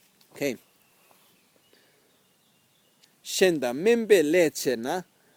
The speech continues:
dani kyang ni jidar do. Nga gya gini mi che te, dala nga gya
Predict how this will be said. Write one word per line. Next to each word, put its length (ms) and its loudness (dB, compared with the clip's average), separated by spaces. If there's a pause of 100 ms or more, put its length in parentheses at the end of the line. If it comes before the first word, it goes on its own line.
(180)
dani 480 0
kyang 240 0
ni 120 -4
jidar 440 0
do. 200 -6 (680)
Nga 300 0
gya 240 -4
gini 400 -4
mi 220 -2
che 220 0
te, 280 0 (580)
dala 440 8
nga 280 0
gya 220 -8